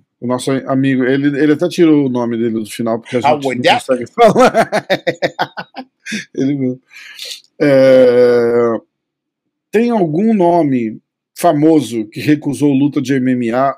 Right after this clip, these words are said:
Speaker 1: ou jiu-jitsu na sua época de competição?
Speaker 2: Ah, muito.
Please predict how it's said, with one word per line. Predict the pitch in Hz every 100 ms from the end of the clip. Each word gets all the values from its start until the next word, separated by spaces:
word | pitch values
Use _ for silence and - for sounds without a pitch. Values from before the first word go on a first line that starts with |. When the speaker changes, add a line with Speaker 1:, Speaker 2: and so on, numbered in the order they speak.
| -
Speaker 1:
ou | 156 180
jiu-jitsu | 165 151 123 147 - 127
na | 120
sua | - 123
época | 120 - 113
de | 113
competição? | 110 113 - - 87 _ _ _ _ _ _ _ _ _ _ _ _ _ _ _ _ -
Speaker 2:
Ah, | 139 165
muito. | 127 113 135 196